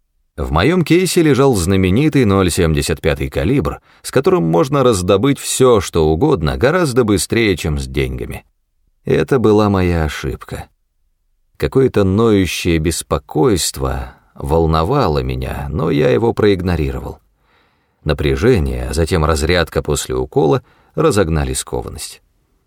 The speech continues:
На вершине кайфа надо было торопиться. У меня было очень мало времени, чтобы найти то, что нужно, и вернуться в комнату отеля.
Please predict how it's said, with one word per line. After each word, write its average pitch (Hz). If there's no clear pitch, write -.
На 71
вершине 113
кайфа 135
надо 95
было 90
торопиться. 80
У 65
меня 76
было 127
очень 123
мало 110
времени, 85
чтобы 78
найти 82
то, 95
что 76
нужно, 90
и 143
вернуться 131
в -
комнату 87
отеля. 67